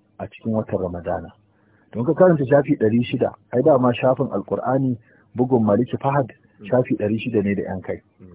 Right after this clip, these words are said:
So da haka ka sauke Ƙur'ani kenan a cikin watan Ramadana. Ko ka bashi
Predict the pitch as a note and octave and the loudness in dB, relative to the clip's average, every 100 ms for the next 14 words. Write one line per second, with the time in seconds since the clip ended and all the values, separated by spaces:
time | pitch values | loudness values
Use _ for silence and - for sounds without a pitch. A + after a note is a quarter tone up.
0 | D#2+ A2+ A2+ A2 G2 A2+ A2 B2 A2+ F#2+ | -8 -2 -2 -2 -2 -4 -2 -4 -4 -6
1 | - A2+ A#2 F#2 G2 G2+ D3 - _ _ | -2 0 0 -2 -4 -2 -4 -6 _ _
2 | G#2 - G#2 G2+ G2+ F#2 E2+ F2 E2 D#2+ | -8 -6 -4 -2 -2 -2 -4 -6 -6 -10
3 | _ _ - - - F#3 D#3+ D3 C3+ | _ _ -20 -4 0 2 6 4 4